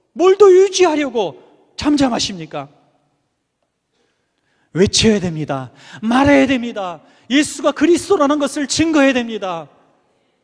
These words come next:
그때야 비로소 주님이 우리와 함께 하시고 대적자들을 막아주시고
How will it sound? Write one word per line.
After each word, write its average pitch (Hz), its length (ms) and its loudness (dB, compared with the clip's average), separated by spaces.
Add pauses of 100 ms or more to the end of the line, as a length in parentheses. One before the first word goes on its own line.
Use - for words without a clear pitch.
(600)
그때야 180 600 -10
비로소 147 520 -14 (800)
주님이 196 580 -10 (280)
우리와 151 300 -6
함께 190 420 -20
하시고 - 360 -18 (840)
대적자들을 185 680 -2
막아주시고 165 760 -4